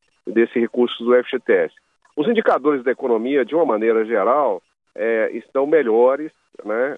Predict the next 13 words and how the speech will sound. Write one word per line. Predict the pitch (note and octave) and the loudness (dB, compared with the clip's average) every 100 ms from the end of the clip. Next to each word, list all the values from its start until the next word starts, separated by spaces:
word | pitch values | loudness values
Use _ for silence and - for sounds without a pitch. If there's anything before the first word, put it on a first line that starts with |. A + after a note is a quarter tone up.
| _ | _
do | G#2+ | -18
que | - A2+ G#2+ | -12 -4 -2
há | G2+ G2 | 0 0
um | G2 | 0
ano | G#2 F#2+ | 0 0
atrás, | F2 F2+ G#2 A#2 - | -4 -2 -2 -2 -6
por | F2 | -8
exemplo, | D#2 A2 B2+ _ _ _ - | 0 0 0 _ _ _ -4
mas | A#2+ C3+ E3 F3+ - | 0 2 2 -2 -4
ainda | D#3 D3 D#3 | -2 0 0
muito | D3+ - | 0 -6
fraco, | - - - - _ _ | -4 -2 -2 -4 _ _
né? | - A2+ | -2 -2